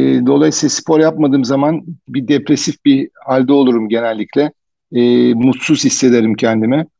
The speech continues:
Pişmanlık hissi vardır. Ee, dolayısıyla, e, bu his yüzünden de bazen kontrolsüz bir şekilde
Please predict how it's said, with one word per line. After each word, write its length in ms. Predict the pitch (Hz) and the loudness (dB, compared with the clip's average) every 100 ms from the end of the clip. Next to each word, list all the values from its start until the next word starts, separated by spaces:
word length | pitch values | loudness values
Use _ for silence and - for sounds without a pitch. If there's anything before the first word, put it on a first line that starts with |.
| _ _ _ _ 147 _ | _ _ _ _ -20 _
Pişmanlık 580 | - 143 151 143 151 143 | -4 -2 2 2 2 0
hissi 260 | 147 - 127 | -4 0 0
vardır. 460 | 113 107 147 143 - _ _ _ - | 2 0 -2 -4 -12 _ _ _ -2
Ee, 40 | 123 123 123 113 | 2 2 2 2
dolayısıyla, 840 | 143 147 139 _ - 147 147 147 | 2 2 0 _ -6 2 2 2
e, 440 | - 143 131 131 | -2 0 0 2
bu 100 | 156 | 0
his 240 | 156 - 143 | 0 -2 -4
yüzünden 420 | 120 143 135 131 | 0 2 2 2
de 120 | 139 | 2
bazen 360 | 139 123 160 151 _ _ - | 0 0 -2 -4 _ _ -4
kontrolsüz 540 | 147 139 151 147 151 | -2 0 0 0 -4
bir 40 | |
şekilde 600 | 127 131 131 123 160 165 | -2 -2 -2 0 0 0